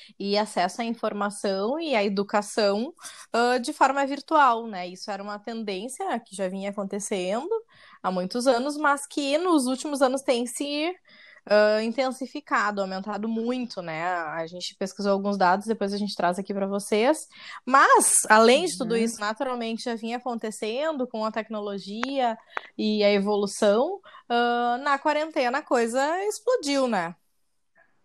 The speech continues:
Speaker 2: Exatamente, exatamente. Na verdade, é, eu, pra gente poder falar aqui, ah, a gente, né, eu andei dando uma lida aqui, uma pesquisada, e vocês não têm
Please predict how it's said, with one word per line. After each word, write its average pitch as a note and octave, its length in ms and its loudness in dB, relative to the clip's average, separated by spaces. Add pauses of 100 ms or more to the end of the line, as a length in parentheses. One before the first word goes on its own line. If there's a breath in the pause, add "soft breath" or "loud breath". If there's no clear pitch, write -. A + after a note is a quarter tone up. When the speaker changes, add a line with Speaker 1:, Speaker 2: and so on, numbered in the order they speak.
(340)
Speaker 2:
Exatamente, C#3 1040 -4
exatamente. F3+ 520 4 (300 loud breath)
Na F3 120 4
verdade, G3 760 8
é, E3 400 6
eu, D#3+ 160 2
pra F3+ 680 6
gente F3 300 -4
poder E3+ 240 2
falar E3 340 6
aqui, E3 360 -2 (640 soft breath)
ah, F3 560 10
a E3 40 10
gente, E3 480 0
né, D#3 220 6
eu G3 80 10
andei D#3 240 8
dando F#3+ 240 6
uma G3 140 4
lida D#3+ 420 2
aqui, - 160 -4
uma E3+ 140 -2
pesquisada, D#3 880 0 (440 soft breath)
e E3 40 -12
vocês F#3 300 4
não G#3+ 160 2
têm G#3+ 200 2